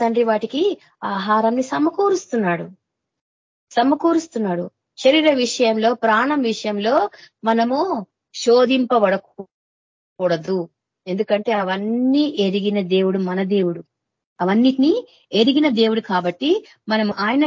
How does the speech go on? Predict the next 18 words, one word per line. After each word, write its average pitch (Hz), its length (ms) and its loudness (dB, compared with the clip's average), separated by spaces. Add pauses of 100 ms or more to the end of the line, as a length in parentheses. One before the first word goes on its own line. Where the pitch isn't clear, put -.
(120)
విషయంలో 277 400 2 (100)
మనం 233 160 2 (140)
ఎంతగా 254 360 -2 (220)
ఆనందిస్తున్నామో 247 920 -2 (640)
అంతగా 262 600 -2 (720)
ఓర్పుతో 320 840 4 (200)
కనిపెట్టుకుందాం, 190 920 -4 (800)
ఓర్పుతో 294 440 2 (120)
కనిపెట్టుకుందాం. 180 720 -4 (140)
అన్ని 302 380 0 (120)
సమస్యలకు 233 500 -2 (100)
మూలము 214 460 0 (540)
సహనం 277 420 0 (100)
కోల్పోవటం. 175 580 0 (1080)
సహనం 269 440 0
అనేది 233 300 0 (520)
ఒక్క - 340 -8 (260)
సెకండ్ 349 380 2